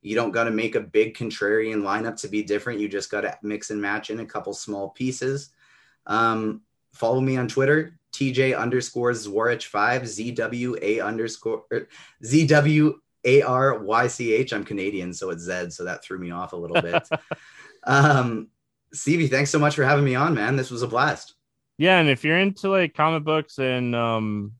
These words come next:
Speaker 2: Marvel and all that stuff, make sure you check out T J's podcast. It's Agents of Fandom, right?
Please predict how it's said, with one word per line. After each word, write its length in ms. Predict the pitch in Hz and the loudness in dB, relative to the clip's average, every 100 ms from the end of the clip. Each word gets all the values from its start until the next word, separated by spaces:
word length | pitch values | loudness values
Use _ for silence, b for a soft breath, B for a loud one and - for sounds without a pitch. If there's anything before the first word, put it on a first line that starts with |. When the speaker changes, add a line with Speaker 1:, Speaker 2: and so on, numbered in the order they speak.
| _ _ - | _ _ -10
Speaker 2:
Marvel 420 | 110 120 135 139 | 2 4 4 4
and 80 | 131 | 4
all 120 | 120 | 4
that 180 | 131 127 | 2 0
stuff, 360 | - 123 123 117 | -2 0 0 -2
make 160 | 120 113 | -8 -8
sure 360 | - 117 113 | -6 -2 0
you 100 | 107 | -2
check 240 | 107 123 117 | 0 0 4
out 240 | 113 104 | 2 2
T 100 | - | -2
J's 200 | 120 110 | -2 -2
podcast. 800 | - 117 110 117 113 110 - - | 4 4 4 4 6 4 0 -14
It's 380 | 76 117 110 - - | -6 -2 -2 -2 4
Agents 440 | 165 175 190 175 | 4 4 2 2
of 140 | 135 | 0
Fandom, 360 | - 147 117 101 | 2 2 4 0
right? 260 | 107 139 | 0 -2